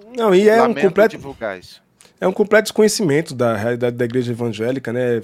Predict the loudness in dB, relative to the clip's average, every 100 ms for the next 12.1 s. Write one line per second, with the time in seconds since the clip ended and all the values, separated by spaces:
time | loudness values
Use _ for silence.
0 | -6 -8 -6 -6 -4 -2 -2 0 2 2
1 | 0 -2 0 -2 -2 -2 0 0 2 0
2 | 0 -2 2 2 2 2 2 2 4 4
3 | 2 0 2 0 0 -2 -2 -2 0 -2
4 | -4 -6 -8 -10 _ -20 -20 _ _ -10
5 | 0 0 2 2 4 2 4 4 4 2
6 | 0 4 6 6 6 4 4 4 2 0
7 | -6 -2 0 -2 -4 -10 _ _ _ _
8 | _ _ -8 -2 2 2 0 -4 -4 -8
9 | _ -6 -4 -4 -4 -4 -4 -2 -2 -4
10 | -4 -6 -6 -10 -10 -12 -10 -6 -6 -6
11 | -6 -6 -6 -6 -10 -12 -12 -12 -10 -8